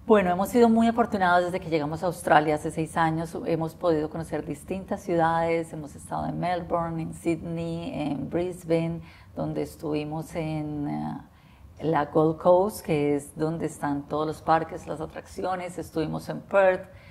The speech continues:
Próximamente queremos visitar Tasmania. Eh, hemos tratado de estar cada fin de año en una ciudad diferente. Y todas las ciudades ofrecen cosas muy, muy lindas. En Sydney encuentras la Casa de la Ópera, el, el puente de Harbour Bridge.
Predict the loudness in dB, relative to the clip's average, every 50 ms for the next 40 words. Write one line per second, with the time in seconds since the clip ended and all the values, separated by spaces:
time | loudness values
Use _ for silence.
0 | -20 -20 -18 -8 -4 -4 -4 -4 -2 -4 -2 -2 -2 -4 -4 -4 -2 -2 -4 -4
1 | -6 -8 -8 -10 -10 -6 -4 -4 -4 -4 -4 -6 -6 -4 -4 -4 -2 -2 -2 -4
2 | -6 -8 -8 -10 -12 -18 -20 -20 -20 -20 -18 -8 -2 0 2 4 4 6 6 4
3 | 4 2 -2 -8 -6 -4 -4 -4 -2 -2 -2 0 2 4 6 6 6 4 4 0
4 | 0 0 0 -2 0 0 0 -2 -4 -4 -4 -4 0 2 2 2 2 0 -2 -4
5 | -6 -6 -4 -4 -4 -6 -4 -2 0 0 0 0 -2 -4 -2 -2 -2 -2 -2 -4
6 | -4 0 -2 -2 -2 -4 -16 -20 -20 -20 -20 -20 -20 -20 -10 -6 -2 -2 -2 -2
7 | -2 2 4 6 6 6 4 2 0 -2 2 4 4 4 4 2 0 -2 -4 -4
8 | -4 -4 -10 -8 -8 -8 -8 -8 -10 -10 -10 -8 -6 -4 0 0 0 0 0 -2
9 | -4 -4 -2 -2 -2 -2 -2 -2 -4 -4 -4 -6 -8 -8 -10 -6 -6 -6 -6 -6
10 | -6 -4 -4 -4 -4 -6 -8 -6 -6 -6 -4 -4 -6 -4 -4 -6 -4 -2 -2 -2
11 | 0 -2 -2 0 2 2 4 4 4 2 2 0 -2 0 0 0 0 0 0 2
12 | 2 2 2 0 -2 -4 -6 -8 -12 -20 -20 -20 -16 -8 -8 -8 -4 0 0 0
13 | 0 -2 -2 -2 0 0 0 2 4 2 2 2 0 -4 -2 0 2 4 4 4
14 | 2 0 -2 -10